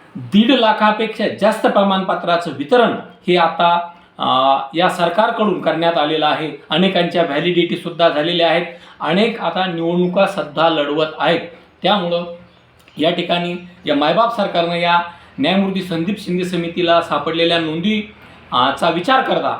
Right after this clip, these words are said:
मराठा समाजाला ओबीसी प्रवर्गातील आरक्षण, कारण तो त्याचनुसार बाध्य आहे, कर्मप्राप्त आहे.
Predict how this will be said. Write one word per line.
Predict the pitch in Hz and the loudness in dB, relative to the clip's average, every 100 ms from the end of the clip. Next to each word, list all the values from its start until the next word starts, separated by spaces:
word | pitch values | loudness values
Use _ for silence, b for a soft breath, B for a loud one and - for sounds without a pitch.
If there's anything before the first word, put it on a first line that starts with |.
| - | -6
मराठा | 131 143 165 185 196 | -2 0 0 0 0
समाजाला | 165 156 147 143 147 151 160 - - - - | -2 -4 -4 -2 -2 0 0 0 -8 -10 -2
ओबीसी | 160 175 214 262 | 2 4 4 2
प्रवर्गातील | - 180 165 151 151 147 190 - | 2 2 2 0 0 -2 -4 0
आरक्षण, | 190 170 170 - | 0 0 -2 -4
कारण | - 190 226 | 0 2 2
तो | 262 254 | 0 -2
त्याचनुसार | 254 240 220 233 233 240 220 202 202 190 | -2 2 4 4 0 -2 -2 0 0 2
बाध्य | 185 180 190 | 0 2 2
आहे, | 160 - - - - - - | 0 -4 -12 -18 -20 -20 -2
कर्मप्राप्त | 202 220 233 226 220 220 214 | 2 4 4 4 4 2 0
आहे. | 156 | 0